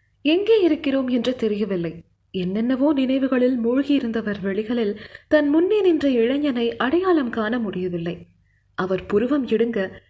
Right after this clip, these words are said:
நெற்றியில் சுருங்கிய ரேகைகள் அவர் எண்பது வயதை அடைந்து விட்டார் என்று எடுத்து கூறியது. அவர் முன்னே நின்றவனோ, "ஐயா, என்ன தெரியலையா?" என்று கேட்டான். இல்லை என்று தலையாட்டினார். "நான் தான் அவங்க கிட்ட படிச்ச ரமேஷ்.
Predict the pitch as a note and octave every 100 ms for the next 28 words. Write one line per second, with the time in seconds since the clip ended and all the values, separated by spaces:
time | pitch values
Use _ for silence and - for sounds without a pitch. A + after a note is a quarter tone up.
0 | _ B3+ E4 E4+ G#4+ G4 F4+ D4 C4+ B3
1 | A3+ G#3 A3+ B3+ A3+ G3 - - A#3+ C#4
2 | A#3 A#3 E4 G4+ F4+ C#4+ B3 A#3+ G3+ F#3
3 | C4+ D4 C4+ C4+ C4+ B3 A3+ E4 C#4+ B3+
4 | B3 A#3 A3+ G3+ F3+ F#3 - - _ _
5 | _ _ - F3 G3+ A3+ A#3 C#4 D4 A#3+
6 | A3+ A3 F#3+ F#3+ - _ _ _ _ _
7 | - F#3 B3+ F#3+ - - _ F3+ G#3+ A#3
8 | B3 C#4 A3+ D3+ D#3 - _ _ F3 F#3+
9 | F#3 C#4 C4+ A3+ G#3 F3+ - _ _ _
10 | F#3 G3 A#3 A#3 B3 D4 B3+ A#3+ A#3+ A#3
11 | A3 G3+ F#3+ - _ _ _ _ _ -
12 | F#3 G3+ A#3+ C4 G#3+ G3+ F#3+ A3 C4+ G#3+
13 | F#3 A3 F3 F3 G#3+ G#3